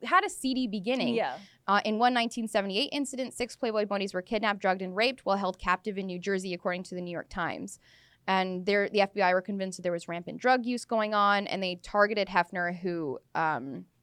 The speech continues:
Speaker 1: who claimed it was a witch hunt, and it was none of these allegations were true. So knowing all that history,
Speaker 2: Yeah.
Speaker 1: like, you can't,
Speaker 2: How, like
Speaker 1: there aren't many values associated with Playboy, I'm gonna say,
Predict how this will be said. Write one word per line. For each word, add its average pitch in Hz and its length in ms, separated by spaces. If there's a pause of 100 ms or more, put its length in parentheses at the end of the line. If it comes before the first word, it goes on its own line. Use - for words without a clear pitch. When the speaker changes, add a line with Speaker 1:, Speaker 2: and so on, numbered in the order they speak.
(420)
Speaker 1:
who 320 100
claimed 294 280
it 233 60
was 214 100
a 202 60
witch 214 200
hunt, - 320
and - 80
it - 80
was 185 140
none 202 180
of 175 80
these 175 240
allegations 170 500
were 175 80
true. 170 280
So 202 200 (560)
knowing 392 320
all 330 120
that 233 140
history, 226 580
Speaker 2:
Yeah. 240 480
Speaker 1:
like, 247 160
you 269 200
can't, 359 380
Speaker 2:
How, 269 380 (260)
like 220 300 (140)
Speaker 1:
there 320 220
aren't 392 160
many 359 220
values 247 520
associated 339 600
with 330 180
Playboy, 339 400
I'm 285 140
gonna 208 260
say, - 340